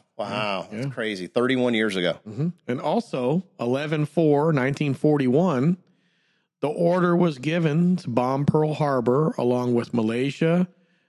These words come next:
Speaker 2: the Dutch East Indies, and the Philippines.
Speaker 1: Well, that's when the Japanese were gearing up to attack the Americans.
Speaker 2: Yes, they were. They, Tokyo delivered the order to the fleet commanders that war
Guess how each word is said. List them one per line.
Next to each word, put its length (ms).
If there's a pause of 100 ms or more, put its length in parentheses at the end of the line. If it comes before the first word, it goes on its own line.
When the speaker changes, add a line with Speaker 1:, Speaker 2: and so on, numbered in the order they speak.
(140)
Speaker 2:
the 80
Dutch 540
East 320
Indies, 520
and 180
the 40
Philippines. 1080
Speaker 1:
Well, 560
that's 240
when 100
the 120
Japanese 560
were 140
gearing 520
up 240
to 300
attack 500
the 140
Americans. 500
Speaker 2:
Yes, 80
they 120
were. 280
They, 200
Tokyo 580
delivered 440
the 120
order 360
to 140
the 100
fleet 360
commanders 680
that 220
war 560